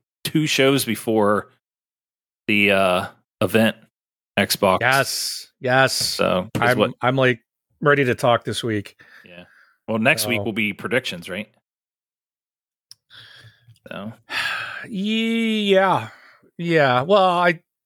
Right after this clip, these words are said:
Speaker 2: I was, I was gonna hit you guys up. Well, yeah,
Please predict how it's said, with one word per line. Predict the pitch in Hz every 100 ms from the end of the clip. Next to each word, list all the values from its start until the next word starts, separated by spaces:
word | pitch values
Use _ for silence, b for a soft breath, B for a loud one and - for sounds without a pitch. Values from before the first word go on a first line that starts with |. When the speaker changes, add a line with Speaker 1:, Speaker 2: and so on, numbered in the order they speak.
| _ _ _
Speaker 2:
I | 135
was, | 127 - -
I | 143
was | 139
gonna | 117 123
hit | 120 123 -
you |
guys | 127 120 113
up. | 123
Well, | 190 247 - B B B -
yeah, | 117 104